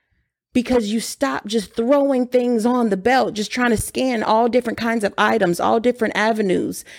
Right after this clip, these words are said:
and you're allowing God to help lead you.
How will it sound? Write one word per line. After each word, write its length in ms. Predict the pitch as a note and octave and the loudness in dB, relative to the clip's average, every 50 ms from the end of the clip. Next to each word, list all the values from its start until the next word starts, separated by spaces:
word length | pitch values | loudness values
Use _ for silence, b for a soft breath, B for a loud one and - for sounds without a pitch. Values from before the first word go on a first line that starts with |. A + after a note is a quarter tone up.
| B B B B | B B B B
and 120 | - G#3 A3 | -2 0 2
you're 160 | A3+ A#3 A3+ | 4 4 4
allowing 640 | G#3+ G#3 G3+ G#3+ G#3 G#3+ A3+ A#3 A#3 G#3+ G3+ G3 | 2 2 2 2 0 0 0 -2 -2 -2 -4 -4
God 340 | F#3+ G#3 A3+ A#3+ A#3+ A#3+ A3 - | -2 -2 -2 -2 -2 -4 -4 -4
to 100 | - F#3+ | -6 -6
help 260 | F3 G#3+ G3+ G#3 - | -2 -2 -2 -2 -2
lead 380 | E3+ F#3 G#3 A3 A3 G3+ F3 | -2 -2 -2 -2 -2 -4 -8
you. 220 | - - - - | -8 -8 -8 -10